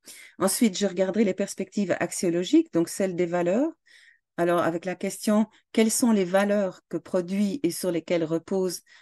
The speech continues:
l'évaluation telle que nous la pratiquons, euh, aujourd'hui ? J'irai regarder ensuite avec vous les enjeux pédagogiques, parce qu'évidemment, euh, on doit se poser la question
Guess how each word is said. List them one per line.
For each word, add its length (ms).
l'évaluation 880
telle 200
que 120
nous 160
la 120
pratiquons, 800
euh, 220
aujourd'hui ? 560
J'irai 480
regarder 480
ensuite 320
avec 240
vous 160
les 240
enjeux 260
pédagogiques, 840
parce 180
qu'évidemment, 640
euh, 160
on 100
doit 140
se 80
poser 280
la 120
question 640